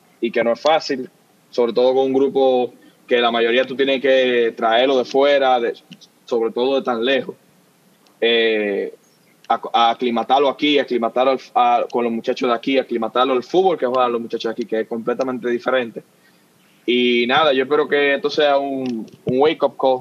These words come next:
Yo siempre, uno siempre lo dice, es una, o sea, un despertar. Y a, a veces no termina pasando, pero, pero me preocupa, me preocupa la selección ahora mismo. Yo siento que, como dijo Felipe García, no sé si lo conocen, un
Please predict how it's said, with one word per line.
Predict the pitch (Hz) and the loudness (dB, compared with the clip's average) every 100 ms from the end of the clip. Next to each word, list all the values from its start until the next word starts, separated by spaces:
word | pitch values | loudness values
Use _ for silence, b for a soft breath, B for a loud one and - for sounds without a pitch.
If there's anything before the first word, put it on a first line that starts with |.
| 131 | -2
Yo | 123 | -4
siempre, | 151 139 143 131 | -2 -2 0 2
uno | 123 135 | 0 -2
siempre | 170 151 139 | -2 -4 0
lo | 131 | 2
dice, | 156 147 139 139 | 2 0 0 -2
es | 123 | -2
una, | 120 123 117 | 0 0 0
o | - | -2
sea, | 120 113 110 | -2 0 -2
un | 117 127 120 113 | -4 -6 -6 -6
despertar. | 120 - 113 - 127 123 - - - _ _ _ _ - - - _ | -6 -6 -6 0 0 -2 -8 -12 -14 _ _ _ _ -20 -20 -20 _
Y | 135 127 | 0 2
a, | 120 117 | 2 0
a | - - | 0 0
veces | 113 120 139 | 0 -2 -2
no | 135 | -2
termina | 135 131 117 | 0 0 0
pasando, | 123 151 139 123 | 0 0 0 -4
pero, | 117 117 110 110 107 104 101 - - | -4 -2 0 0 0 -2 -4 -8 -8
pero | 101 107 | -6 -4
me | 110 | -4
preocupa, | - - 139 107 131 120 117 | -6 -6 -4 0 2 2 2
me | 120 | 0
preocupa | 120 127 156 165 | -4 -2 0 0
la | 151 | 0
selección | 156 135 131 | 0 -2 -2
ahora | 120 113 | -2 -4
mismo. | 110 110 110 | -6 -4 -4
Yo | 117 | -4
siento | 139 139 143 | -4 -4 0
que, | 139 131 117 110 101 | 2 2 2 -2 -2
como | 123 120 | -2 0
dijo | 123 143 | 2 0
Felipe | 147 147 151 151 | 0 -2 0 0
García, | 135 127 151 131 | -2 0 0 0
no | 120 | -2
sé | - | -6
si | 139 | -4
lo | 131 | -4
conocen, | 117 127 123 117 | -2 -4 -4 -6
un | 117 117 | -6 -8